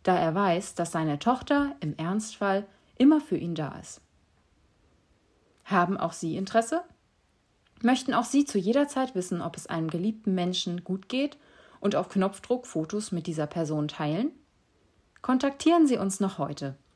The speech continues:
Wir beantworten gerne Ihre Fragen. Be Joy ist erhältlich über unseren Webshop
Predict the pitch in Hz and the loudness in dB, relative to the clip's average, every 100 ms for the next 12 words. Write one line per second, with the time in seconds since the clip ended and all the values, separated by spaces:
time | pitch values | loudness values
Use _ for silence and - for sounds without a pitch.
0 | _ - - 233 302 302 196 196 185 175 | _ -20 -4 4 6 6 4 0 0 0
1 | 180 175 170 160 160 156 160 151 202 233 | 0 -2 -2 -2 0 -2 -4 -2 -2 -2
2 | 143 135 - 143 _ _ _ _ _ _ | -4 -4 -8 -14 _ _ _ _ _ _
3 | _ - - 220 254 302 330 294 285 208 | _ -6 -2 2 6 6 4 2 2 4
4 | 196 190 196 190 180 156 165 160 170 185 | 2 2 -2 -2 -4 -2 -2 0 2 2
5 | 220 - 233 - | 2 0 0 -2